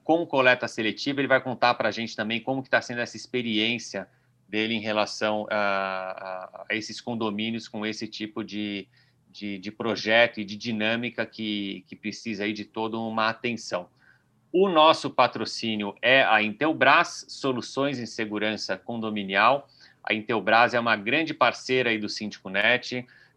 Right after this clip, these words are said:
Ah, muitas vezes, né, a gente, como síndico ou como morador, acaba não vendo, né, ah, o quanto a Intelbras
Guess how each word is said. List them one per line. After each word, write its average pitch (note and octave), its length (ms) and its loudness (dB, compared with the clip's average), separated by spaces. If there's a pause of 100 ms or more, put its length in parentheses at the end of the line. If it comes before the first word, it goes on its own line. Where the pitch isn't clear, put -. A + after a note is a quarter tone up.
(140)
Ah, G#2+ 600 8
muitas C3 440 0
vezes, A#2+ 320 0
né, G#2+ 140 4
a A2 80 6
gente, A2 560 -4
como G#2+ 320 -6
síndico C3 680 -4
ou A2 200 0
como A#2 240 -4
morador, A2+ 560 2
acaba G#2+ 320 2
não C3 260 0
vendo, B2 520 0 (200)
né, G#2 280 0 (240)
ah, G2+ 100 2
o G2+ 80 0
quanto C3 380 0
a A#2+ 40 0
Intelbras A2 720 2